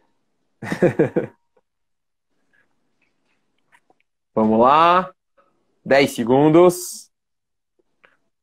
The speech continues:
Olha só, o pessoal da ife entrando aí. Muito bem. Cinco segundos. <laughs> Deu. Troque de lado.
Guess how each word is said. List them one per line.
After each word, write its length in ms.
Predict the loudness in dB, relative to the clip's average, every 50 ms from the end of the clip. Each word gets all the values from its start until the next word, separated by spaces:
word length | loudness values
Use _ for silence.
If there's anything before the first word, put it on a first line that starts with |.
| _ -6
Olha 300 | -2 0 2 2 2 0
só, 340 | 0 -4 -2 2 2 2 2
o 60 | 2
pessoal 320 | 0 -4 -4 0 0 2 2
da 80 | 2
ife 240 | 2 0 -2 -4 -2
entrando 460 | -2 -2 -4 -2 -2 -2 0 0 0
aí. 380 | 0 0 0 0 -2 -2 -2 -4
Muito 280 | -6 -8 -8 -10 -10
bem. 280 | -6 -4 -4 -4 -4 -6 _
Cinco 280 | 0 2 2 2 2
segundos. 840 | 0 -4 -2 0 2 2 4 4 4 2 2 0 -6 -16 -18 -20 _ _ _ _ _ _ _ _ _ _ _ _ _ _ _ _ _ _ _ _ _ _ _ _
<laughs> 920 | -20 -18 -12 -2 -2 -2 -2 -2 -2 -2 -2 -2 -2 -4 -4 -4 -10 -20 _ _ _ _ _ _ _ _ _ _ _ _ _ _ _ _ _ _ _ _ _ _ _ _ _ _ _ _ _ _
Deu. 840 | 0 4 6 6 8 6 6 6 6 6 6 6 4 2 0 -6 -18 _ _ _ _ _ _ _ _ _ _ _ _ _ _ _ _ _ _ _ _ -4
Troque 260 | -2 -2 -2 -2 -4
de 140 | 0 2 4
lado. 500 | 4 6 6 4 4 2 -2 -10 -16